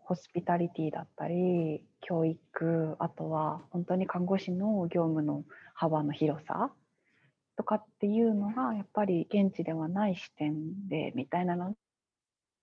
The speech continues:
で、いろいろ読んでたりして出てきたっていうのと、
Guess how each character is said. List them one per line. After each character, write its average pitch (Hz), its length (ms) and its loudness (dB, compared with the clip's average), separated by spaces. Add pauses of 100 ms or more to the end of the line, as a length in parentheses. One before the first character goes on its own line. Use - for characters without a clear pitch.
で、 277 200 4
い 170 60 4
ろ 170 100 2
い - 20 2
ろ 160 80 6
読 165 120 6
ん - 20 0
で 165 100 -4
た 165 120 -8
り 165 160 -8 (420)
し - 120 -20
て 156 180 2
出 165 140 4
て 147 160 -4
き - 120 -16
た 147 120 -8
っ - 40 -10
て - 160 -6
い 185 60 2
う 185 60 0
の 165 100 -2 (120)
と、 208 280 2